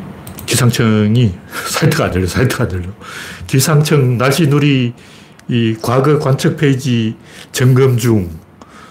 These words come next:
과-, 과거 관측 자료 일부가 미표출 또는 오표출 되는 문제가 발생하여 전반적인 점검 중에 있습니다. 다소 시일이 걸린다. 와, 이 도대체 정부에서 하는 일이, 이 기상청에서 하는 일이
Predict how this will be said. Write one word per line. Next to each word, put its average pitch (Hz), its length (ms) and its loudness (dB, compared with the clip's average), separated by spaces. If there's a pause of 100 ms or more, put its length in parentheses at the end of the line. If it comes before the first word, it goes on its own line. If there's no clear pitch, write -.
(540)
과-, - 160 -14
과거 127 400 2
관측 120 360 -2
자료 127 240 2
일부가 123 420 2
미표출 123 540 0
또는 123 280 2
오표출 120 560 2
되는 117 240 2
문제가 113 340 2
발생하여 110 640 2 (1400)
전반적인 131 800 2 (1040)
점검 110 320 4
중에 113 160 2
있습니다. - 480 -6 (220)
다소 120 280 2
시일이 131 400 2
걸린다. 87 320 0
와, 87 560 -2
이 202 180 0 (100)
도대체 151 380 0 (300)
정부에서 175 720 4
하는 127 180 0
일이, 127 380 -2
이 117 100 -6
기상청에서 160 640 2
하는 135 160 2
일이 117 340 0